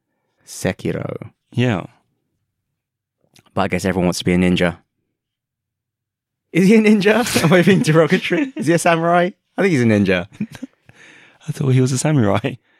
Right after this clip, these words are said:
Speaker 1: Uh, I haven't, I haven't played it yet. Although I did
Speaker 2: Nor have I,
Speaker 1: buy
Speaker 2: nor, nor have I.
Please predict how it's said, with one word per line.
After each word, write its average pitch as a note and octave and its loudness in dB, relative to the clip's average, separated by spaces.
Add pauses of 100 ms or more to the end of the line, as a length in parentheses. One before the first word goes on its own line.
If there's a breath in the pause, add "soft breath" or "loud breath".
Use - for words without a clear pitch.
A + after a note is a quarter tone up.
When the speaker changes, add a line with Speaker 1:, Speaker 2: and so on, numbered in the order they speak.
(120)
Speaker 1:
Uh, F2+ -2 (640)
I A2 -6
haven't, A#2+ -2
I B2 0
haven't D3+ 0
played B2+ 2
it G#2 -2
yet. F#2 0
Although C#3+ 2
I F3 2
did C#3 -4
Speaker 2:
Nor G3 6
have G#3+ 4
I, A3 4
Speaker 1:
buy G3 2
Speaker 2:
nor, G3 2
nor E3+ 2
have D#3+ 4
I. - 0